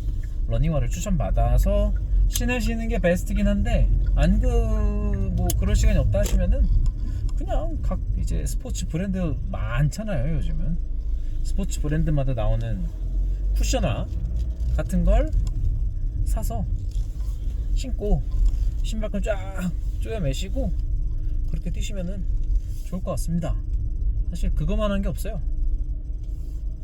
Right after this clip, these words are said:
러닝은 운동복도 그냥 가볍게, 어, 오늘 이렇게 차가 다 쫓겨쫓겨 해놨지? 가볍게, 가볍게 하시고 그러다 보면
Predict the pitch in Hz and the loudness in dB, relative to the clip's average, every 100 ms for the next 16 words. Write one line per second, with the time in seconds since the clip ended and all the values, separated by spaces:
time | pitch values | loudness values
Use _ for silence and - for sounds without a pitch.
0 | - 151 170 196 196 156 123 - 156 175 | -6 -4 -4 -2 -2 -2 -4 -4 0 0
1 | 226 180 170 226 190 165 185 135 117 - | 0 -2 -4 -4 -2 -2 -2 -2 -4 -4
2 | - - 156 208 - 151 185 - - - | -4 -2 -4 -4 -4 -4 -4 -4 -4 -2
3 | - - - 214 196 147 143 - - 185 | -2 -2 -2 -4 -4 -2 -2 -4 -6 -6
4 | 131 127 - 143 - 135 - - 180 - | -8 -8 -8 -8 -6 -4 -4 -4 -6 -6
5 | - - - - - - - - 165 190 | -6 -6 -6 -4 -4 -6 -4 -4 -4 -4
6 | 170 135 143 - - 151 196 123 - - | -4 -6 -4 -6 -6 -4 -2 -2 -2 -2
7 | - - - - - - 180 185 113 156 | -2 -2 -2 -2 -4 -4 -4 -2 -2 0
8 | 170 | -2